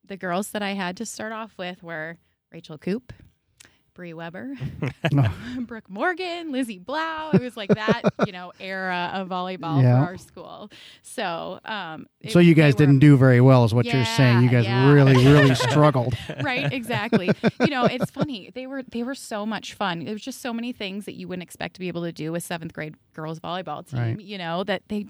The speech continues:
Speaker 1: they were so talented. They worked really well together. Hard, hard workers, all those girls.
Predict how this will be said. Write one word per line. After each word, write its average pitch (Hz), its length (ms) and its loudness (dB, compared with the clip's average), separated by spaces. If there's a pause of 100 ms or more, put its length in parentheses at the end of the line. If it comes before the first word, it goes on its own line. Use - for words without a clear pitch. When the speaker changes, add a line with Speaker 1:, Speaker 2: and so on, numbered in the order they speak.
(200)
Speaker 1:
they 180 100 -8
were 185 140 -8
so 180 500 -8
talented. 165 720 -12
They 151 80 -16
worked 180 320 -12
really 202 300 -10
well 175 180 -10
together. 156 300 -14
Hard, 214 440 -14
hard 175 220 -10
workers, - 400 -14
all - 140 -14
those - 220 -16
girls. - 360 -10